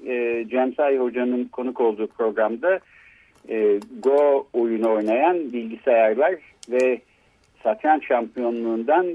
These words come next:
Go şampiyonluğuna giden, e, yirmi sene içinde yapay zekada neler değişti? Biraz bunlardan konuşmuştuk. Bu konudan,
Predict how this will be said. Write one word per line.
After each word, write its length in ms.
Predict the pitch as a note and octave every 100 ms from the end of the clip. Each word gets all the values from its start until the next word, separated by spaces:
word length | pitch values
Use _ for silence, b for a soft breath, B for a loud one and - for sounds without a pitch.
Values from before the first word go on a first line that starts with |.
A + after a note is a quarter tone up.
| B2+
Go 240 | B2 C#3+
şampiyonluğuna 880 | C#3 A#2+ A2 - A2+ A2 A2 A2 A2+
giden, 380 | A2 G#2 G#2 F#2+ - _ _ _ _ -
e, 100 | F#2+ F#2+ F#2+ F#2+ F#2+ G2
yirmi 340 | A2 A#2 A#2+ C#3
sene 300 | C3 A2 G#2
içinde 340 | - G#2+ A#2
yapay 400 | E3+ B2+ C3+ B2+
zekada 560 | G#2+ G2 A2 A2 F#3 F#3+
neler 400 | C#3 C3+ C3 B2+
değişti? 420 | G2 E2+ - -
Biraz 240 | C3+ A#2+ A#2
bunlardan 480 | B2 A#2+ A#2 A2+
konuşmuştuk. 680 | A2 G#2+ - - - - A3+ b b b b B3+
Bu 100 | A3
konudan, 520 | G#3 F#3+ A3+ A3